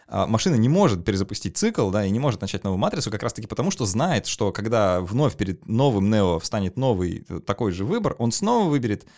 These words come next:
а, спасение любимой, и, ну, всё бессмысленно, да, просто невозможно работать. Работа встала — это забастовка. <laughs> Вот. И поэтому этот выбор и оказывается, ну,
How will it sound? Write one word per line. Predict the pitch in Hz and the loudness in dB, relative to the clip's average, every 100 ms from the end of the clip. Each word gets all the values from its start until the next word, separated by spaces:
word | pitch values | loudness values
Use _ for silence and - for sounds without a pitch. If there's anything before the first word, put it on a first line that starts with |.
| - | -16
а, | - 104 98 | -6 -4 -4
спасение | - - 127 101 | -4 -4 -2 -2
любимой, | 101 170 233 147 - - _ _ | -2 0 0 -2 -4 -12 _ _
и, | 151 180 151 120 101 85 - - - | 0 4 4 6 4 0 -6 -16 -6
ну, | 151 104 - - | -4 -4 -8 -2
всё | 139 | 0
бессмысленно, | 107 165 - 87 - - | 2 0 0 -2 -4 0
да, | 95 87 | 0 0
просто | - 104 | -2 2
невозможно | 101 113 107 | 4 4 4
работать. | 147 170 - - - | 4 2 -2 -12 -6
Работа | 98 113 | -2 -2
встала — | - 120 90 | -2 0 0
это | 87 | -2
забастовка. | 101 90 - - - 120 | -2 -2 -2 -4 -4 -10
<laughs> | - - - - - - _ - 143 143 | -10 -16 -20 -20 -20 -20 _ -16 -12 -4
Вот. | 110 - - 127 | -4 -4 -10 -8
И | 123 131 123 101 - | -2 0 0 -2 -2
поэтому | 120 185 185 107 - - | -2 0 0 -2 -4 -6
этот | 113 120 | -6 -4
выбор | 147 110 | -4 -2
и | |
оказывается, | 92 127 110 98 - 95 85 78 - _ - - - _ _ | 0 0 0 0 -2 -2 -2 -4 -10 _ -20 -20 -20 _ _
ну, | - 104 - | -6 -6 -6